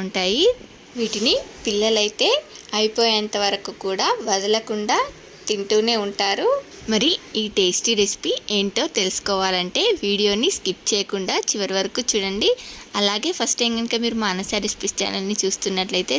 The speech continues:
సబ్స్క్రైబ్ చేసుకోండి. మరి ఇప్పుడు లేట్ చేయకుండా చాలా టేస్టీగా, యమ్మీ యమ్మీగా వీటిని ఎలా ప్రిపేర్ చేయాలో చూద్దాం. ఇప్పుడు వీటిని చేసుకోవడానికి ఇలా ఒక గిన్నెలోకి ఇలా ఈ కప్పుతో టూ కప్స్ వాటర్ని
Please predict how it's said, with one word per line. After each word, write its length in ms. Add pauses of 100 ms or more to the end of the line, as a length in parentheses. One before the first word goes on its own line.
సబ్స్క్రైబ్ 500
చేసుకోండి. 480 (440)
మరి 160
ఇప్పుడు 220
లేట్ 260
చేయకుండా 400 (160)
చాలా 360 (160)
టేస్టీగా, 680 (360)
యమ్మీ 360
యమ్మీగా 480 (160)
వీటిని 300 (300)
ఎలా 260
ప్రిపేర్ 400
చేయాలో 340 (120)
చూద్దాం. 340 (500)
ఇప్పుడు 240 (120)
వీటిని 340
చేసుకోవడానికి 840 (680)
ఇలా 240
ఒక 100 (220)
గిన్నెలోకి 640 (960)
ఇలా 180 (600)
ఈ 40 (100)
కప్పుతో 380 (200)
టూ 120 (160)
కప్స్ 240 (100)
వాటర్ని 520